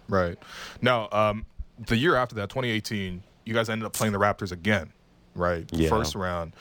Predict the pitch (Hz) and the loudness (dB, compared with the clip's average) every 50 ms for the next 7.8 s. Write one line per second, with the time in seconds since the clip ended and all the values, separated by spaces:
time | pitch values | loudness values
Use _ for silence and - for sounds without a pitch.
0 | - - - - - 120 120 117 113 117 - - - 127 131 135 143 170 185 170 | -20 -20 -18 -8 -2 0 2 2 2 0 -2 -4 -4 0 2 4 4 2 2 -2
1 | 165 131 131 127 123 120 110 110 110 113 104 104 98 95 92 95 101 - - _ | 0 2 2 2 2 0 -2 -4 -4 -4 -2 -2 -2 -2 -2 -4 -8 -10 -16 _
2 | _ _ _ _ _ _ _ _ - - - 127 107 113 120 117 - - 107 98 | _ _ _ _ _ _ _ _ -6 0 2 4 4 4 2 2 0 -4 -4 -4
3 | 92 98 107 104 95 90 87 87 82 90 98 90 85 - - 92 85 85 78 76 | -2 0 0 2 2 0 -2 -4 -2 0 0 0 0 -2 -2 -2 0 0 -2 -2
4 | 76 76 - - - 104 104 - - - 139 135 127 120 127 113 - - 110 104 | -4 -8 -14 -10 -6 -4 -4 -2 0 2 2 4 4 4 2 0 2 2 0 0
5 | 101 - - 113 95 92 90 85 87 80 80 87 - _ _ _ - 92 90 82 | 0 0 0 0 2 2 2 0 -2 -2 -6 -10 -16 _ _ _ -4 -4 -4 -4
6 | - - 107 90 82 73 85 - - _ _ - - - - - 98 92 90 87 | -2 0 2 2 2 0 -6 -12 -20 _ _ -20 -20 -20 -12 -6 -2 -2 0 0
7 | 90 - 104 104 104 101 98 98 - 127 127 131 135 156 - | 0 -2 -2 -2 -2 -4 -6 -4 -4 -2 -2 -4 -4 -8 -12